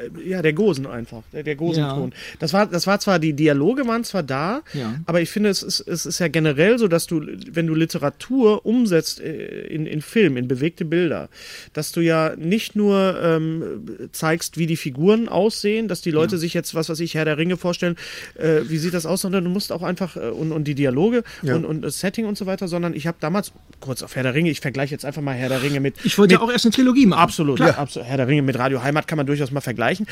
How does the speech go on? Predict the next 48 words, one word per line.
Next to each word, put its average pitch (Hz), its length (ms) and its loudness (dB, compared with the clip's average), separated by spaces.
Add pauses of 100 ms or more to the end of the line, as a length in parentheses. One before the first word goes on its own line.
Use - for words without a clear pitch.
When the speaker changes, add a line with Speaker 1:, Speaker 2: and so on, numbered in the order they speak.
(220)
Speaker 1:
Und 165 80 -2
es 160 100 -4
gab 185 200 0
dann 220 100 0
diese 208 160 -2
Momente, 175 340 0
wo 202 80 0
ich 165 80 -2
im 143 100 -4
Kino 277 260 -2
saß 247 320 -2 (260)
bei 196 120 0
Herr 190 120 2
der 196 100 2
Ringe, 196 160 0
ich 175 120 -2
weiß 190 100 0
noch, 190 80 0
es 151 80 -2
war 156 80 -2
die 135 60 -2
Pressevorführung 196 800 -4
und 156 200 -6 (320)
damals 165 360 0
war 165 100 4
das 180 160 -2
noch 165 140 0
nicht 170 260 0
ganz 196 300 2
so 196 260 4
mit 175 160 0 (140)
Facebook, 165 600 0
Facebook - 300 -6
gab's, 147 220 -2
glaub 151 160 -2
ich, 143 40 -6
noch 147 120 -6
gar 139 100 -2
nicht, 139 140 -6
also 139 160 -2
mit 139 160 -2
Internet, 160 360 -4
dass 151 120 -8
man 147 100 -4
das 143 160 -4
noch 147 80 -2
nicht 143 160 -4
so 135 160 -2